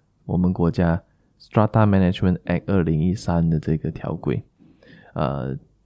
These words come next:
有打算买 condo 的听众朋友，也建议大家先去阅读一下，简单做一个翻阅，了解一下。在《Strata Management Act》里面有很详细的去叙述说，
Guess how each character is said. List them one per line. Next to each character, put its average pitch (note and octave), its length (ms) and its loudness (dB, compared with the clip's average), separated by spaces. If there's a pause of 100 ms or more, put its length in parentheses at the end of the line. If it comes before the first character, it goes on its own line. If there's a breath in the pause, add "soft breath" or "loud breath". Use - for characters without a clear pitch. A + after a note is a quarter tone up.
(320)
有 A2+ 160 4
打 G2+ 100 4
算 A#2 220 6
买 F2 180 2
condo A2+ 360 4
的 F2 300 0
听 - 180 -4
众 G2+ 120 2
朋 F2 200 0
友， D#2+ 100 0
也 D#2+ 240 0
建 A2+ 200 4
议 G2+ 120 4
大 F#2 220 0
家 E2+ 260 -2
先 G#2 320 -4
去 G#2+ 240 -4
阅 G2+ 180 0
读 - 280 -6
一 - 80 -8
下， - 260 -4 (500 soft breath)
简 F#2 180 0
单 A#2 180 0
做 C#3+ 180 0
一 - 20 -2
个 A#2+ 120 -4
翻 G#2 280 0
阅， G2+ 320 0
了 F#2+ 240 0
解 D2+ 240 0
一 F2 60 0
下。 F#2+ 240 0 (520 soft breath)
在 D3+ 160 4
《Strata D3 320 4
Management C#3 480 6
Act》 F#2+ 200 2
里 D#2+ 100 2
面 F#2+ 240 4
有 D#2 260 2
很 E2 400 -2 (360)
详 - 280 -4
细 B2+ 160 -2
的 F#2+ 140 6
去 G2+ 320 2 (240)
叙 B2+ 200 0
述 A2 220 0
说， F#2 320 -2